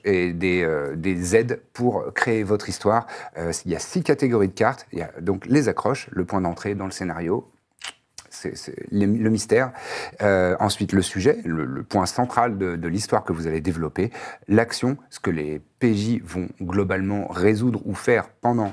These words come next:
euh, votre scénario, les alliés, donc les personnes, euh, les P N J qui vont venir en aide à, à votre groupe d'aventuriers et d'aventuriers,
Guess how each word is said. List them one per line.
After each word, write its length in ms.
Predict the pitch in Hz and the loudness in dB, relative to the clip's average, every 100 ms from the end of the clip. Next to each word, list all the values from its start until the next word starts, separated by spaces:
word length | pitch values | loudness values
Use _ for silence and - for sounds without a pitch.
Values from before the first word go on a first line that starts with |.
| - | -8
euh, 60 | - - | -14 -10
votre 260 | 82 - | -10 -8
scénario, 500 | - 90 80 80 95 - - - - | -6 -4 -4 0 -2 -2 -12 -16 0
les 300 | 104 165 143 | 6 6 6
alliés, 240 | 120 107 202 | 2 2 0
donc 240 | 107 - | -2 -4
les 60 | - | -10
personnes, 480 | 80 - 92 78 - - | -8 -2 -2 -2 -8 -8
euh, 80 | 65 | -6
les 120 | 82 | -2
P 180 | 151 127 | 2 4
N 120 | 98 | 2
J 160 | 117 | -2
qui 180 | 117 92 | -6 -6
vont 200 | 85 90 | -6 -4
venir 380 | 80 107 127 107 | 0 2 4 4
en 140 | 98 | 2
aide 240 | 113 101 - - - _ | 2 0 -4 -12 -20 _
à, 180 | 101 92 | 2 2
à 180 | - 90 | 2 0
votre 300 | 95 - 95 | -2 -2 0
groupe 260 | 98 104 | 0 0
d'aventuriers 600 | 98 95 98 104 95 85 | 2 2 2 2 2 2
et 40 | 78 | 0
d'aventuriers, 640 | 78 78 - 80 95 | -4 -6 -6 -2 -2